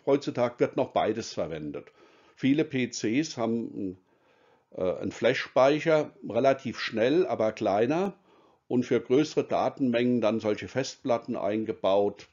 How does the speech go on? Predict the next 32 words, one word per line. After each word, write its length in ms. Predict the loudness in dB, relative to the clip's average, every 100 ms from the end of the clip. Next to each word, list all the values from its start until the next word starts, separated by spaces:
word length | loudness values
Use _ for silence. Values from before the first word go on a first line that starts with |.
| _ _
Der 160 | -2 -2
Trend 400 | 0 0 0 -2
geht 240 | -4 -4
zu, 720 | -4 -2 -2 -2 -6 -10 -10
äh, 40 | -6
vollelektronischen 960 | 0 2 2 -2 -2 -2 -2 -2 -4
Speichern, 640 | -10 -2 0 0 0 -2 -2
wie 200 | -6 -4
auch 200 | -4 -2
immer. 440 | -2 0 0 -2 _ _ _ _ _ -8
Und 180 | -2 0
auch 140 | 2
das 300 | 6 6 6
sieht 220 | 0 0
auf 160 | -2 -4
den 80 | -2
ersten 380 | -2 -2 -6
Blick 320 | -4 -8 -8 -12
wie 160 | -4
eine 160 | -2 0
archaische 640 | -2 0 2 2 2 -2
Technik 480 | -2 -4 -2 -4 -2
aus, 400 | -2 0 0 -2
nämlich 240 | -4 -2
Magnetbänder. 920 | -2 0 0 -2 0 0 0 -2 -4 -8 _ _ _ _ _ _ _ _ _ _ _ _ _ _
Sie 140 | -6 2
erinnern 300 | 2 2 0
sich 180 | 0 0
an 100 | 4
das 200 | 2 2
Bild 260 | -2 -2
hier. 260 | 2 2